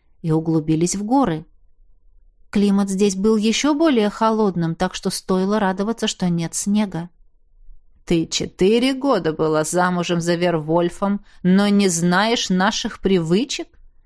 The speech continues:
лениво поинтересовался Доминик. «У нас с Дэном никогда не было свидания в горах». «Но не любить природу он не мог».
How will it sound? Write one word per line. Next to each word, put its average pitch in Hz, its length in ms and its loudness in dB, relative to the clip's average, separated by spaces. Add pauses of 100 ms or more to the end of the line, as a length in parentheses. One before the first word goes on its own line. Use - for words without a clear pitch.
(880)
лениво 190 420 4
поинтересовался 175 840 -2
Доминик. 160 640 -4 (1300)
«У 208 100 0
нас 202 240 4
с 180 100 -4
Дэном 214 420 2
никогда 226 520 2
не 262 180 4
было 180 280 0
свидания 170 580 -4
в - 60 -20
горах». 175 520 -10 (480)
«Но 165 240 4
не 175 160 6
любить 185 360 4
природу 196 480 2
он 180 260 4
не 185 120 4
мог». 180 500 2